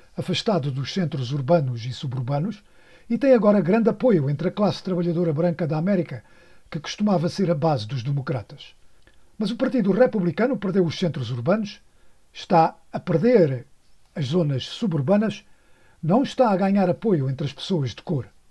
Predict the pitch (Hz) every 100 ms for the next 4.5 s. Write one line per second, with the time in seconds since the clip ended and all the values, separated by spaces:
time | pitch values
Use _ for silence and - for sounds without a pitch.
0 | - _ _ _ - 247 165 233 247 208
1 | 196 - _ _ _ _ 131 233 226 233
2 | 247 202 - 202 208 320 160 247 165 135
3 | - 170 143 120 151 170 180 120 139 175
4 | 147 160 202 202 -